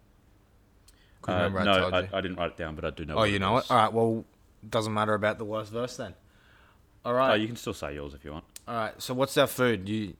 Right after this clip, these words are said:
Speaker 1: you made a point of getting the food out right before we came on air.
Speaker 2: I did. <laughs>
Speaker 1: So what is... Oh, wait, we need a drink first too.
Speaker 2: Yeah, what do you wanna drink? We'll start off with that.
Speaker 1: Uh, Solo, mate.
Speaker 2: Oh,
Speaker 1: Solo.
Speaker 2: switching it up.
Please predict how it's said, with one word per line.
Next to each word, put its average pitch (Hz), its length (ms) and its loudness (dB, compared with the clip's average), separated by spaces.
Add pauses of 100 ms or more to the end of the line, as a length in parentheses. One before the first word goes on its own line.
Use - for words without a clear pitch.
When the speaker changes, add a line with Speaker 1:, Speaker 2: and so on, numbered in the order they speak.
(100)
Speaker 1:
you 110 120 -10
made 110 180 0
a 101 60 -4
point 110 260 -4
of 101 80 -6
getting 104 220 -2
the 101 80 -6
food 107 260 -8
out 113 160 -4
right 113 160 -6
before 113 240 -10
we 104 80 -6
came 104 240 -8
on 104 140 -8
air. 113 260 -6
Speaker 2:
I 95 60 -4
did. 92 280 -2 (300)
<laughs> - 320 -4
Speaker 1:
So 110 180 -2
what 113 280 0
is... 120 440 4
Oh, 113 100 0
wait, 107 180 0
we 104 80 -6
need 120 120 -4
a 101 40 -6
drink 107 240 -10
first - 320 -14
too. 117 160 -14 (240)
Speaker 2:
Yeah, 98 120 0
what 92 120 0
do 110 60 4
you 101 40 6
wanna 90 140 2
drink? 85 240 0 (240)
We'll 87 80 -12
start 98 240 0
off 104 180 -4
with 107 80 -8
that. 104 60 -6
Speaker 1:
Uh, 104 380 -6
Solo, 107 440 -6
mate. 90 220 -14 (380)
Speaker 2:
Oh, 139 260 -8
Speaker 1:
Solo. 110 260 -8
Speaker 2:
switching 101 180 -6
it 98 120 -6
up. 135 180 -4